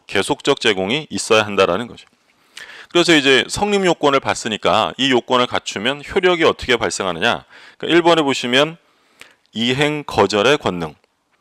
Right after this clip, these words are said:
그 둘째 줄에 보시면, 셋째 줄에 상대방의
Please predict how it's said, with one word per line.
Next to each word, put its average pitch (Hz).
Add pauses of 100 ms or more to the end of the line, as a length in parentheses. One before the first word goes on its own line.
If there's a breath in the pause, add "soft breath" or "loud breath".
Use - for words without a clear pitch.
(720 soft breath)
그 92 (120)
둘째 165
줄에 156
보시면, 113 (420)
셋째 165
줄에 110 (480 soft breath)
상대방의 170